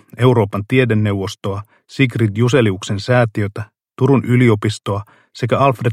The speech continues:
Kordelinin säätiötä kirjassa esitellyn tutkimuksemme taloudellisesta tukemisesta. Ilman merkittävää taloudellista panostusta huippututkimus ei ole mahdollista. Suomen tietokirjailijat ry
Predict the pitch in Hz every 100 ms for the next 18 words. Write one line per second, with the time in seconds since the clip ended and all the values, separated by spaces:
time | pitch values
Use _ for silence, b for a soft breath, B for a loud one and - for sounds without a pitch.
0 | - 147 123 113 104 98 98 - 120 107
1 | 98 101 104 120 117 104 107 104 107 104
2 | 101 104 120 - 101 92 - 104 101 120
3 | 110 95 90 92 95 - 107 113 85 -
4 | - - - - _ _ _ _ _ _
5 | 135 139 135 160 165 117 - 110 107 107
6 | 131 127 101 95 101 110 135 127 110 -
7 | - 107 131 113 107 104 104 110 107 120
8 | 117 117 120 113 - - 113 - - _
9 | _ _ _ _ _ _ - 127 117 104
10 | 135 131 107 113 110 101 101 104 117 107
11 | 92 101